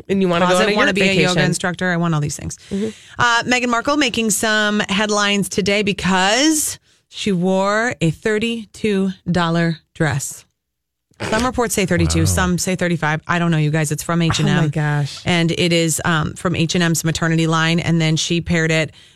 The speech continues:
Speaker 2: with, uh, an Armani coat, an old Armani coat that's
Speaker 1: Mm.
Speaker 2: worth,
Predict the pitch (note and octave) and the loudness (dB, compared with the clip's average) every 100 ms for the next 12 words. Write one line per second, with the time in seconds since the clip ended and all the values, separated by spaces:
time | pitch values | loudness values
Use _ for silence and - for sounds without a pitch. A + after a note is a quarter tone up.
0 | - E3 E3+ D#3 D#3 - - E3 D3+ - | -8 -2 0 2 0 -2 -2 0 0 0
1 | E3 D3+ D3+ D3 D3+ - C3 - - F3 | 0 2 2 2 0 0 -2 -4 -4 -4
2 | E3 F3+ E3 C#3+ C3+ B2+ A#2+ - F#2+ F#2+ | 0 0 2 0 0 0 -2 -2 -4 -4
3 | E3+ D#3+ D#3 C#3 C#3+ - | -2 0 0 0 -2 -6